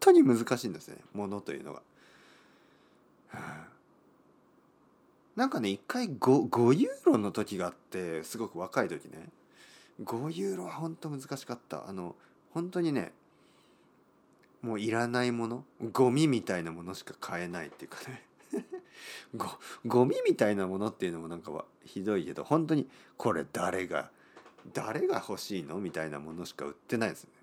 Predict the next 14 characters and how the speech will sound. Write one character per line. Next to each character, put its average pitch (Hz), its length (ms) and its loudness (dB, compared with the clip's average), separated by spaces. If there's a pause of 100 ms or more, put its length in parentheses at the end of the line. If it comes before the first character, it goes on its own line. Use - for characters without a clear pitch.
五 92 180 -10
ユ 87 200 -10
ー - 60 -10
ロ 117 80 -10
だ - 100 -20
と - 120 -20 (120)
ね。 - 20 -20 (2500)
物 120 340 2
で 85 100 -4
ね、 117 260 -14
物 107 340 0
で - 80 -6
す - 80 -18
よ。 - 100 -12